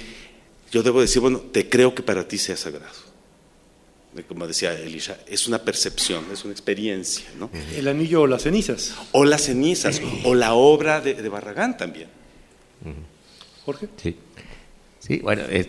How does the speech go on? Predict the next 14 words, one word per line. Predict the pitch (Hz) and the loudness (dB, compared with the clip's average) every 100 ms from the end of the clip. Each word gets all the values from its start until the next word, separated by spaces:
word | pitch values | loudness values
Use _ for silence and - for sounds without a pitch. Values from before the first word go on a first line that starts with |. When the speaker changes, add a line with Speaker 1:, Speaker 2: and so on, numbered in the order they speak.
| - | 0
Speaker 3:
el, | 101 85 82 - - | 0 -6 -8 -16 -10
el | 87 | -8
problema | - 90 92 107 | 0 2 4 4
de | |
esto | 95 - | 4 0
es | - | -4
que | - - - | -4 -4 -4
los | 80 | -2
valores | 80 82 90 95 - | 0 4 6 4 2
y | - | -4
las | 80 73 | -2 -2
experiencias | 76 80 76 90 | -4 -4 -4 -2
son | 82 | -4
compartidas. | - 80 - - 117 87 - - | -2 -2 -4 -4 -4 -4 -8 -18